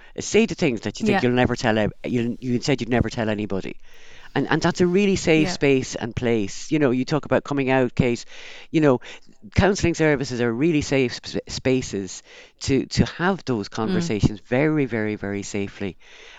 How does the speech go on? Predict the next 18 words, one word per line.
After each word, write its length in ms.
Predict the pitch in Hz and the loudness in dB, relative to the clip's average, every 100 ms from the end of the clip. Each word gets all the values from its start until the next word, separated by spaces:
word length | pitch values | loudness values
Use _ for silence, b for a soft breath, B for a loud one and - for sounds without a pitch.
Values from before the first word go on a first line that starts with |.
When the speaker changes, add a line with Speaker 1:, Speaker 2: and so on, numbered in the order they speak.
| B | B
Speaker 1:
Um, 340 | 110 104 101 95 B B | -4 -2 -4 -8 B B
even 240 | - 143 143 | -2 2 2
if 120 | 131 | 2
you, 160 | 123 - | 2 2
you, 100 | - - 65 113 131 | -8 -14 -10 -10 -4
you 120 | 131 | -2
didn't 240 | 131 127 | -2 -2
think 160 | 120 120 | -6 -4
you 80 | 117 | -2
were 80 | 113 | 0
ready 220 | 117 107 | 0 -2
to 80 | - | -6
say 180 | 120 | -4
them 140 | 107 107 | -4 -4
out 180 | 101 107 | -4 -4
loud 220 | 107 101 | -4 -4
just 260 | 104 98 | -8 -8
yet. 420 | 104 104 90 - | -4 -4 -6 -12